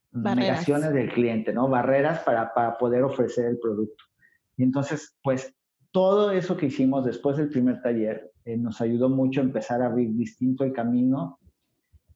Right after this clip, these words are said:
Speaker 2: y a, a generar más la comunidad, ¿no? Que ahí, ahí fue cuando igual cambió un poco el chip de nosotros, porque antes nuestro cli-, nuestro WhatsApp era,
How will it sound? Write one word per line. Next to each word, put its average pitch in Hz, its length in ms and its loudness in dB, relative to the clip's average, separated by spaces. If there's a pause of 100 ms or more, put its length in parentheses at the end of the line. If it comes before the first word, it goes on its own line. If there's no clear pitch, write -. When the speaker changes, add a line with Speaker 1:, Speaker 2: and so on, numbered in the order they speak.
(180)
Speaker 2:
y 156 400 2
a, 117 580 0
a 123 200 -4
generar 123 460 2
más 139 340 0
la 147 100 0
comunidad, 107 540 -2
¿no? 113 200 -4
Que 139 80 0
ahí, 131 180 0
ahí 139 140 -2
fue 147 180 -4
cuando 131 260 0
igual 120 260 0
cambió 127 240 0
un 117 100 -2
poco 127 200 -4
el 110 80 -4
chip 123 240 -6
de 127 60 -2
nosotros, 127 600 -4
porque 127 200 -6
antes 135 260 -4
nuestro 131 280 -4
cli-, 120 260 -10
nuestro 113 580 -6
WhatsApp 131 360 2
era, 123 340 2